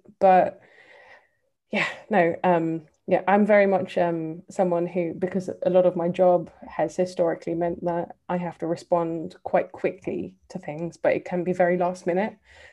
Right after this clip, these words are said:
So I'm a very last minute person. Until, like, the eleventh hour, I'll do it. But that's just me, 'cause I, I just, but it'll be done,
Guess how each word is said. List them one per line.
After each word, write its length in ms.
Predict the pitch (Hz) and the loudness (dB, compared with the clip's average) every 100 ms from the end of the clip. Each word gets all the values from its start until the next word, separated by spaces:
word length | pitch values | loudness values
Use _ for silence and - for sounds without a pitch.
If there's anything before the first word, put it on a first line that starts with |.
| _ | _
So 120 | - | 0
I'm 180 | - 185 | 2 4
a 60 | 180 | 4
very 240 | 180 185 | 4 2
last 280 | 170 185 - | 0 -4 -4
minute 200 | 175 - | -4 -2
person. 460 | 180 180 196 196 208 | -4 -4 -6 -8 -6
Until, 280 | 180 185 | -4 -2
like, 220 | 165 165 - | 0 -2 -2
the 160 | 165 | 0
eleventh 440 | 170 170 170 - 165 | 2 0 -2 -6 -4
hour, 420 | 165 165 170 165 | -4 -2 -2 -2
I'll 80 | 165 | -4
do 220 | 160 165 | -2 0
it. 240 | 208 247 - - _ _ _ _ _ _ _ _ _ | 0 0 -6 -20 _ _ _ _ _ _ _ _ _
But 80 | 254 | 6
that's 180 | 262 233 | 6 6
just 180 | 254 - | 4 2
me, 320 | 240 170 156 - | 2 2 -2 -4
'cause 180 | 190 | 4
I, 280 | 196 180 - | 6 6 6
I 80 | - | 2
just, 460 | 185 180 - - - _ - | 2 2 -2 -16 -20 _ 2
but 100 | - | 6
it'll 120 | 196 | 6
be 100 | 208 | 6
done, 440 | 269 165 196 226 | 6 4 2 -2